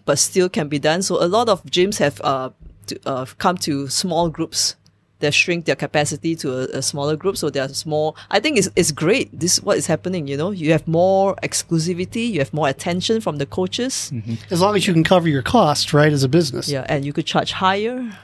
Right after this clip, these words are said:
Speaker 2: <laughs> Right,
Speaker 1: Yeah,
Speaker 2: right.
Speaker 1: yeah. Because you're paying for a semi-personal training class already.
Speaker 3: So, getting back to this issue of, um, being fit and being an obese nation, in the U S, we're seeing more and more laws that regulate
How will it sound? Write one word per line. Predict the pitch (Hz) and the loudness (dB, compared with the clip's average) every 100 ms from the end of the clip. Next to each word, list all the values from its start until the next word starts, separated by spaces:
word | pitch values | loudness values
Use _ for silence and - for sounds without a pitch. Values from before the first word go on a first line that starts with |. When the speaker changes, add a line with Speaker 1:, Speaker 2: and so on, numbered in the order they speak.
| _ _ _ _ | _ _ _ _
Speaker 2:
<laughs> | - 147 - - 139 - | -6 -6 -6 -6 -6 -4
Right, | 117 | -2
Speaker 1:
Yeah, | 143 131 | 0 0
Speaker 2:
right. | 113 135 | -4 -6
Speaker 1:
yeah. | 127 131 - - - - | -8 -14 -20 -20 -20 -18
Because | - 175 196 | 0 0 2
you're | 180 | 2
paying | 190 202 | 2 2
for | 190 | 2
a | 151 | 2
semi-personal | - 165 180 - 165 170 160 | 2 0 -2 0 0 0 -2
training | 160 147 143 151 | -2 -6 -6 -8
class | 156 143 - | -6 -6 -6
already. | 127 123 131 135 120 | -12 -14 -14 -14 -14
Speaker 3:
So, | - 247 220 - - _ _ - | -2 0 0 -2 -20 _ _ -10
getting | 214 254 285 | 0 4 4
back | 220 202 - | 6 4 2
to | 156 | -2
this | 156 180 | 0 0
issue | 165 180 160 147 | -2 0 0 0
of, | 147 139 131 - - _ - | -6 -6 -8 -14 -20 _ -10
um, | 180 143 135 131 127 | -4 -2 -2 -6 -8
being | 123 160 160 | -2 2 2
fit | 151 - 185 175 _ - | 0 2 2 2 _ -6
and | 170 147 143 131 | -2 -2 -2 -2
being | 160 165 | 2 2
an | 156 | 2
obese | 131 156 160 156 | 0 -2 -2 0
nation, | 147 151 - 160 147 _ - - - | 0 0 0 -2 -2 _ -20 -12 0
in | 170 | 2
the | 196 233 | 4 6
U | |
S, | 196 175 - | 4 4 -2
we're | 160 151 | -4 -4
seeing | 139 - 175 156 | -2 2 4 4
more | 156 160 | 4 2
and | 156 | 2
more | 147 139 | -2 -2
laws | 143 147 143 | 0 0 -2
that | 143 | -6
regulate | 143 143 147 143 143 143 | -6 -4 -4 -4 -4 -6